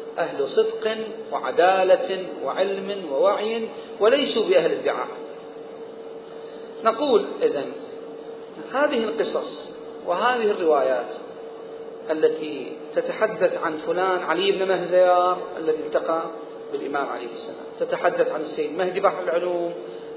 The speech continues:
الذي التقى بالإمام، تتحدث عن المقدس الأردبيلي الذي التقى، وهكذا تتحدث عن جملة من الصالحين والعلماء.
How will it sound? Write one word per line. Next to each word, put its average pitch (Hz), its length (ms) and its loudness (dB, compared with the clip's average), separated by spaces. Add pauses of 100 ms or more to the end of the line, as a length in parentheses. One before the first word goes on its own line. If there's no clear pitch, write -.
(120)
الذي 151 240 0
التقى 151 440 -4 (460)
بالإمام، - 380 -8 (160)
تتحدث 175 540 0
عن 151 80 -2
المقدس 151 600 0
الأردبيلي 180 840 0
الذي 151 240 -6
التقى، - 420 -4 (800)
وهكذا 226 520 6 (160)
تتحدث 185 480 0
عن 175 220 0
جملة 180 320 2
من 139 260 -6
الصالحين 156 640 0
والعلماء. 123 560 -4